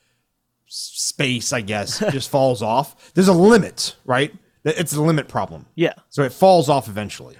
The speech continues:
Speaker 2: Well, that's what I'm saying. Like, it's a calculus problem. It's like a three-dimensional,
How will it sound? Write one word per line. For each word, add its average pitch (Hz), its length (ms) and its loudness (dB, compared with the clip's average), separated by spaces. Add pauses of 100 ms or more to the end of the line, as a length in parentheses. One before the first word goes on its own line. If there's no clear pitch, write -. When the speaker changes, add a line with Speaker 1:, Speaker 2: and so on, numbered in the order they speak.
Speaker 2:
Well, 214 100 4
that's 208 100 2
what 214 100 6
I'm 185 60 4
saying. 139 260 0
Like, 117 200 -2
it's 117 120 -8
a 117 40 -6
calculus 110 420 -2
problem. 90 260 -12
It's 90 120 -16
like 104 100 -12
a 98 40 -14
three-dimensional, 107 720 -8